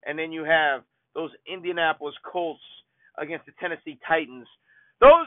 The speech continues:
are your picks. Above five hundred, we'll stay above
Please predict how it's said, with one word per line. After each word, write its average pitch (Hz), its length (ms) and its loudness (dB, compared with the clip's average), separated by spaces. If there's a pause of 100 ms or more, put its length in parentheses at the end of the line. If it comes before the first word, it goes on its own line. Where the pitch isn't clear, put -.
are 220 100 -20
your 175 140 -18 (100)
picks. 165 320 -14 (540)
Above 240 580 -6 (100)
five 202 300 -4
hundred, 190 520 -14
we'll 240 220 -12 (200)
stay 349 280 -10
above 151 300 -16